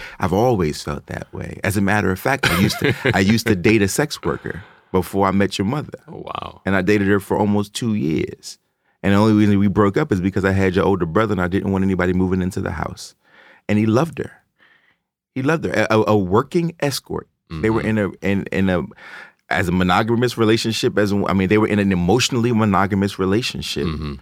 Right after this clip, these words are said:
Speaker 1: And he understood her job, respected her, took care of her, and loved her. And this would have been in, this would have been in the early nineteen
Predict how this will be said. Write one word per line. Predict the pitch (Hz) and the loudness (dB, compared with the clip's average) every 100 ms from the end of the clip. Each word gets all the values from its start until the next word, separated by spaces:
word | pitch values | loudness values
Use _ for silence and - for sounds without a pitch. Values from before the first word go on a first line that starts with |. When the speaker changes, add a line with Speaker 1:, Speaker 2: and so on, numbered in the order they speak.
| _ - | _ -2
Speaker 1:
And | 98 | -2
he | 95 | 2
understood | 107 107 - 117 | 2 0 0 0
her | 131 | 0
job, | 117 82 53 - - _ _ _ | 0 -2 -2 -8 -14 _ _ _
respected | 92 - - 104 - 131 | -2 -2 0 -2 0 -2
her, | 123 - - _ _ _ _ | 0 -4 -10 _ _ _ _
took | 131 - | -4 -2
care | - 117 117 | 0 2 2
of | 117 | 0
her, | 131 131 _ - - _ - | -4 -6 _ -20 -20 _ -4
and | 120 123 | -2 0
loved | 160 160 | -2 -4
her. | - - _ _ _ _ | -14 -16 _ _ _ _
And | 101 | 0
this | 117 - | 0 2
would | 120 | 0
have | 107 | 2
been | 117 | 0
in, | 113 107 | 2 2
this | 104 117 | 2 0
would | 123 | 0
have | 110 | 0
been | 107 107 | 2 2
in | 107 | 2
the | 101 104 95 90 - - - _ _ _ - | 2 2 0 -2 -12 -20 -20 _ _ _ 0
early | 101 110 117 | 2 4 2
nineteen | 117 110 131 | 0 -2 -6